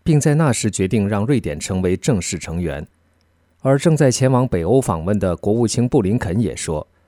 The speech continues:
瑞典政府已经着手处理土耳其关切的问题。他敦促土耳其立即敲定让瑞典加入北约，强调这个北欧国家已经采取重要行动，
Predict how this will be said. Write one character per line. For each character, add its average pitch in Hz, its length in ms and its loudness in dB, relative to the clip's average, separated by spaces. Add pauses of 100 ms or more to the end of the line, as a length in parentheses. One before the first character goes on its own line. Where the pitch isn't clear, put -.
(220)
瑞 180 180 6
典 127 160 6
政 123 220 2
府 107 180 0
已 82 140 0
经 131 200 2
着 110 160 2
手 82 220 -2
处 - 240 -2
理 87 140 0
土 - 180 -2
耳 95 140 2
其 - 240 -6
关 123 240 0
切 127 180 0
的 87 80 -4
问 76 160 -6
题。 - 340 -14 (540)
他 123 180 0
敦 143 160 2
促 143 160 0
土 110 140 -2
耳 90 160 0
其 85 460 -8
立 147 160 0
即 110 180 -4
敲 117 240 -2
定 110 220 0
让 95 160 -2
瑞 107 120 -2
典 73 220 -8
加 92 220 -4
入 95 120 -2
北 71 180 -8
约， 80 300 -6 (400)
强 135 240 0
调 156 160 2
这 135 140 0
个 123 100 4
北 85 200 -2
欧 110 120 2
国 104 200 2
家 104 200 0
已 85 120 -2
经 92 200 -2
采 92 220 -4
取 127 180 -8
重 113 220 0
要 76 140 -2
行 80 280 -6
动， 107 160 -2